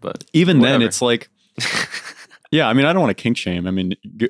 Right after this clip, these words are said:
Speaker 2: go for what turns you
Speaker 1: Yeah.
Speaker 2: on, but it's just, 'cause in a role play sense, it's, you know,
Speaker 1: Yeah, it's
Speaker 2: fine or
Speaker 1: perfectly
Speaker 2: whatever.
Speaker 1: fine.
Speaker 2: But it's just like, what, what, how do you get to that?
Speaker 1: Yeah.
Speaker 2: Like, what,
Speaker 1: <laughs>
Speaker 2: I wanna know what memory made you do that.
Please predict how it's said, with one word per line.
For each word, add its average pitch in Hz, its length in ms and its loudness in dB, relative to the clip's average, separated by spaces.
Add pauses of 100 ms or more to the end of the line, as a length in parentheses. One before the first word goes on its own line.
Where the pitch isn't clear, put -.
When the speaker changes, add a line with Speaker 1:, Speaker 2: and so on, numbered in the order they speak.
(120)
Speaker 2:
go 120 200 2
for 120 160 0
what 107 300 0
turns 120 380 0
you 123 60 4
Speaker 1:
Yeah. 151 140 2
Speaker 2:
on, 101 260 -2
but 101 320 0
it's - 240 -2
just, - 340 0 (280)
'cause 170 160 2
in 147 80 4
a 110 80 2
role 113 180 2
play 98 200 0
sense, 98 280 -2
it's, - 260 -2 (100)
you 98 120 0
know, 87 120 0
Speaker 1:
Yeah, 113 80 4
it's 90 60 2
Speaker 2:
fine 87 220 2
or 98 80 2
Speaker 1:
perfectly 87 220 0
Speaker 2:
whatever. 90 100 -4 (140)
Speaker 1:
fine. - 320 -12
Speaker 2:
But 131 160 0
it's 131 120 0
just - 180 -2
like, 127 100 2
what, 160 320 2 (300)
what, 165 440 0 (120)
how 214 240 2
do 233 60 6
you 226 100 6
get 151 320 0 (140)
to - 100 2
that? 139 60 6
Speaker 1:
Yeah. - 100 4
Speaker 2:
Like, - 420 2
what, - 160 2
Speaker 1:
<laughs> - 100 0
Speaker 2:
I 196 120 2
wanna 262 160 4
know 247 100 4
what 190 220 4
memory 160 360 4
made 131 300 4
you 123 160 4
do 120 240 4
that. 92 220 0